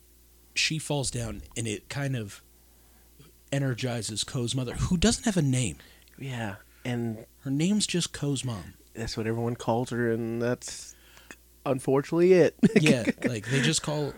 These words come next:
Speaker 1: they just call her mom
Speaker 2: And
Speaker 1: for
Speaker 2: that's
Speaker 1: the
Speaker 2: all
Speaker 1: most
Speaker 2: she
Speaker 1: part.
Speaker 2: gonna get. But, uh, yeah, she's able to get away from, um, I think, Shotum that's holding her.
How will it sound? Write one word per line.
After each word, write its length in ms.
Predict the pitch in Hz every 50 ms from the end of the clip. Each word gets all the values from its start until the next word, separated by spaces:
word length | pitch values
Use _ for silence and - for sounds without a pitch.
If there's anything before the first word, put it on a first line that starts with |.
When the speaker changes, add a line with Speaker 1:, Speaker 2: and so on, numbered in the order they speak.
| - 123
Speaker 1:
they 120 | 113 117 117
just 200 | 123 127 - -
call 160 | - 127 131
her 60 | 131
mom 280 | 123 131 127 113 104 107 104 - - - - _
Speaker 2:
And 100 | - 117
Speaker 1:
for 40 | 120
Speaker 2:
that's 120 | 120 104 -
Speaker 1:
the 60 | 143
Speaker 2:
all 60 | 139
Speaker 1:
most 80 | 143 -
Speaker 2:
she 80 | 160 160
Speaker 1:
part. 80 | -
Speaker 2:
gonna 260 | 170 170 165 165 160
get. 340 | 143 143 165 185 175 110 - - - _ - - - - - - - - - - - - - -
But, 240 | - 110 104 98
uh, 160 | 101 98 95 98
yeah, 360 | 104 117 131 131 123 104 104
she's 400 | 113 - - 147 143 135 123 131
able 240 | 151 147 147 156 143
to 180 | - - 139 120
get 160 | 117 131 127
away 220 | 123 123 123 123
from, 340 | 120 - - 120 113 110 104
um, 440 | 98 95 95 90 87 85 85 82 80 - - - -
I 60 | 110
think, 240 | - - 113 104 92
Shotum 460 | - - 123 107 107 104 95 95 98
that's 180 | 95 95 95 -
holding 260 | - 110 107 101 107
her. 240 | 110 117 113 110 -